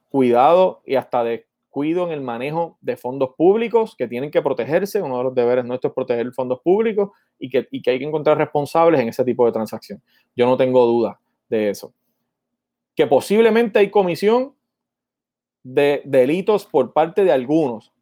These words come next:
También me parece que pu-, puede haber comisión de delitos por parte de algunos. No creo que todos hayan cometido un delito en términos de materia penal.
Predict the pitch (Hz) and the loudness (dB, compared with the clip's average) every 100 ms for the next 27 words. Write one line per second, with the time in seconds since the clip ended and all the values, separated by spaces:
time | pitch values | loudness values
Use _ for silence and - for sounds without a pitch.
0 | _ _ 123 113 131 165 175 165 170 185 | _ _ -10 -6 -4 -2 0 0 0 0
1 | 156 - - 135 139 139 156 180 160 131 | -4 -6 0 4 4 4 2 0 -6 -8
2 | 113 123 139 139 151 175 170 _ 120 107 | -10 -10 -6 -4 -4 -6 -8 _ -12 -8
3 | 123 - 127 120 113 110 123 160 175 190 | -10 -2 -2 -2 -6 -8 0 0 2 0
4 | 196 170 147 170 151 117 - _ _ _ | 2 0 4 4 4 2 -8 _ _ _
5 | 135 147 160 160 147 165 165 151 131 127 | -4 -4 -4 -6 -4 -4 -4 -2 -2 -2
6 | 170 170 143 131 131 147 147 135 127 123 | -4 -6 -6 -6 -6 -6 -4 -4 -4 -2
7 | 123 131 151 135 117 123 127 101 | 0 2 2 0 -2 -2 -2 -4